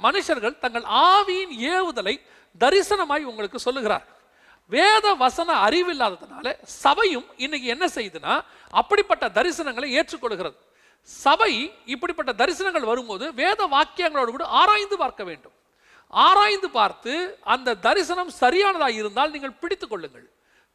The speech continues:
தவறானதா இருந்தால் உதறி தள்ளுங்கள். ஏன்னா பவுல் சபைக்கு எழுதும்போது, தெசலோனிக்கேயருக்கு சொல்லும்போது தெளிவா சொல்றாரு, "தீர்க்க தரிசனங்களை ஆராய்ந்து பார்த்து நலமானதை பிடித்துக் கொள்ளுங்கள்" அப்படின்னு சொல்றாரு.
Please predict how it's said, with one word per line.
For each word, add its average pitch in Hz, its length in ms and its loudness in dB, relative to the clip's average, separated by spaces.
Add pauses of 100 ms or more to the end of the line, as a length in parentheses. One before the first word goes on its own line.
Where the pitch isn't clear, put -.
(140)
தவறானதா 294 460 4
இருந்தால் 214 520 0 (140)
உதறி 359 240 -4
தள்ளுங்கள். 151 420 -12 (220)
ஏன்னா 285 240 -2 (120)
பவுல் 330 300 0
சபைக்கு 262 420 -2
எழுதும்போது, 240 280 -4
தெசலோனிக்கேயருக்கு 262 560 -10
சொல்லும்போது 226 540 -8
தெளிவா 269 200 -2 (100)
சொல்றாரு, 202 540 -6 (540)
"தீர்க்க 392 440 2
தரிசனங்களை 262 500 -4
ஆராய்ந்து 262 460 2
பார்த்து 202 600 -4 (140)
நலமானதை 330 720 2
பிடித்துக் - 340 -12
கொள்ளுங்கள்" 208 520 -8
அப்படின்னு 196 320 -2
சொல்றாரு. 175 280 -8